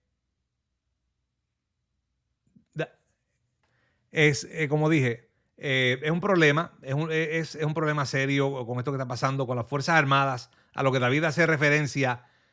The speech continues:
es a este reporte que salió, eh, que indica que el, el Departamento de Defensa quiere transicionarse. Y ojalá yo tuviera cuatro horas pa-, o tres horas para explicar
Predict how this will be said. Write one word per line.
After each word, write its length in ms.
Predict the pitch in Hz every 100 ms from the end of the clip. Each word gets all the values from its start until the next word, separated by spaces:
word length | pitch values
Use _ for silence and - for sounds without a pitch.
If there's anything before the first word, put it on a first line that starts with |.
| _
es 300 | - 156 147
a 100 | -
este 200 | 135 170
reporte 520 | 165 160 156 170 160 147
que 100 | 143
salió, 580 | 143 127 143 131 123 - _ _ _ _
eh, 240 | 156 131 127
que 100 | 143
indica 540 | 143 180 220 170 127
que 500 | - 127 135 147 139
el, 160 | 131 143
el 160 | 139
Departamento 720 | 131 127 123 123 123 147 160 180
de 80 |
Defensa 480 | 165 151 170 170 147
quiere 200 | 120 151
transicionarse. 1400 | 156 165 156 170 147 165 147 143 143 135 - - 117 110 - _ _ _ _
Y 60 | 165
ojalá 280 | 135 143 240
yo 140 | 247
tuviera 400 | 214 190 202 180
cuatro 360 | 131 165 180 175
horas 220 | 170 139
pa-, 120 | -
o 120 | 135 120
tres 260 | 156 151
horas 220 | 170 151
para 160 | 127 120
explicar 580 | - 135 123 143 -